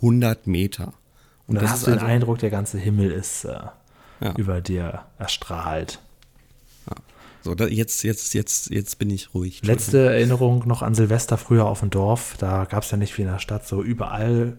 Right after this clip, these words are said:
Speaker 2: Knallen, sondern hat da mal eine geknallt, da hat man wieder eine Rakete und hat man mal versucht, das zu fotografieren und hat sich gar nicht an dem Moment erfreut.
Speaker 1: Und, und in der Stadt so, „Scheiße, hier geht was hoch. Nein, du musst nach links. Achtung, gleich dein Fuß.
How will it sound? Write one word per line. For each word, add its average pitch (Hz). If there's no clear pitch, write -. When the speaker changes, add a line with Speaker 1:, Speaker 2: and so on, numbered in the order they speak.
Speaker 2:
Knallen, 117
sondern 98
hat -
da 101
mal 113
eine 98
geknallt, 98
da 107
hat 110
man 101
wieder 101
eine 95
Rakete 98
und 95
hat 113
man 113
mal 113
versucht, 113
das 110
zu 113
fotografieren 110
und 104
hat 107
sich -
gar 101
nicht 107
an 98
dem 104
Moment 101
erfreut. 87
Speaker 1:
Und, 135
und 104
in 110
der 107
Stadt -
so, 139
„Scheiße, 202
hier 180
geht 170
was 165
hoch. 160
Nein, 220
du 220
musst 226
nach 220
links. 226
Achtung, 254
gleich 233
dein 247
Fuß. 269